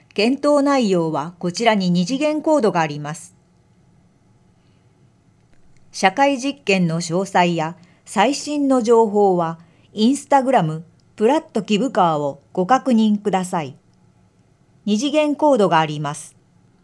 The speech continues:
実証実験を行う場所の地図が描かれています。地図の中には三箇所に番号がついています。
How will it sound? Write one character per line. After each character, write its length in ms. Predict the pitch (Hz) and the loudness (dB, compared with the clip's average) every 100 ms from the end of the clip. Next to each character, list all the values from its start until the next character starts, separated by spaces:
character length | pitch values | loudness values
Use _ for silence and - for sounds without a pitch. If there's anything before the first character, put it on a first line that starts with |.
| _ - | _ -12
実 420 | - 240 - 294 | -6 -4 -4 2
証 160 | 302 302 | 4 4
実 220 | 294 285 - | -2 -8 -2
験 260 | 208 196 | -2 0
を 160 | 175 160 | -2 -4
行 260 | 175 185 254 | -6 0 2
う 280 | 240 233 214 | 4 4 4
場 100 | 226 | 0
所 160 | 233 | 0
の 160 | 214 208 | -2 -4
地 160 | 285 | -4
図 120 | 277 233 | -4 -2
が 100 | 147 | 0
描 280 | 175 208 | 0 -2
か 120 | 240 269 | 0 0
れ 140 | 208 | 0
て 140 | 170 | -4
い 100 | 151 | -6
ま 180 | 143 139 | -6 -6
す。 160 | - - _ _ _ _ _ _ _ _ _ _ _ _ _ _ _ _ _ _ | -10 -18 _ _ _ _ _ _ _ _ _ _ _ _ _ _ _ _ _ _
地 160 | 269 | -8
図 140 | 262 254 | -2 0
の 140 | 208 | 2
中 260 | 202 208 185 | 0 0 0
に 140 | 170 | 0
は 240 | 160 151 175 | -2 -4 -8
三 320 | - 240 294 | -2 0 2
箇 120 | 294 320 | 0 0
所 140 | 240 | 0
に 100 | 196 | -2
番 300 | 165 214 247 | 0 2 2
号 180 | 277 254 | 4 2
が 140 | 190 | 0
つ 120 | 185 | -4
い 120 | 220 180 | -6 -6
て 100 | 160 | -6
い 120 | 147 | -6
ま 160 | 135 | -8
す。 120 | 151 | -10